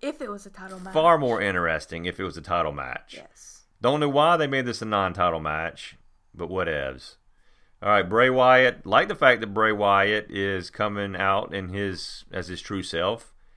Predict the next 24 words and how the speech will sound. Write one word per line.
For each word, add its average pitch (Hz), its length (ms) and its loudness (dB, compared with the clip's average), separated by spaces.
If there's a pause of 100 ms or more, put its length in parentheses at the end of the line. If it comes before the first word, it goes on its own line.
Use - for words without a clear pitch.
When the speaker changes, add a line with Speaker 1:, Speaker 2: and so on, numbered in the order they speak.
(200)
Speaker 2:
Curious 107 320 -2
to - 40 -14
see 101 260 -4
what 92 220 -12
sort 101 260 -8
of, 87 300 -8
uh, 80 380 -2 (560)
in-ring 101 400 -4
persona 98 640 -6 (580)
he 95 140 -10
shows 101 360 -2
us - 280 -12 (440)
in 104 100 -8
this 104 140 -8
Speaker 1:
Oh. - 40 -12
Speaker 2:
match. 117 500 -4
Is 90 140 -10
he 98 80 -10
gonna 95 120 -6
come 104 220 -4
out 104 220 2
with 95 160 -8
the 85 80 -10
sweater 127 480 -8